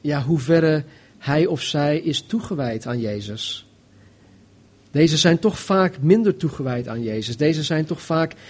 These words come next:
eigenlijk lauw in hun toewijding. Deze zijn vaak, of deze hebben vaak ook nog bepaalde reserves.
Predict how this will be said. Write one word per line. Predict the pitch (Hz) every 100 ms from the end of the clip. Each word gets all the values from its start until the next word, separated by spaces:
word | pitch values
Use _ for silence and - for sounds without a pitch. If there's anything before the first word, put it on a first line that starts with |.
| - -
eigenlijk | 143 160 151 127
lauw | 131 135 160 185 170 135 - - -
in | - 147
hun | 143 135
toewijding. | 151 143 123 117 113 101 104 - _ _ _ _ _ - _ - - _ -
Deze | 143 147
zijn | 143 160
vaak, | 151 175 170 165 - - - -
of | -
deze | 165 139
hebben | 151 180
vaak | - 160 151
ook | 165 151
nog | 151
bepaalde | 127 143 147 156 151
reserves. | 139 123 151 165 143 120 104 - -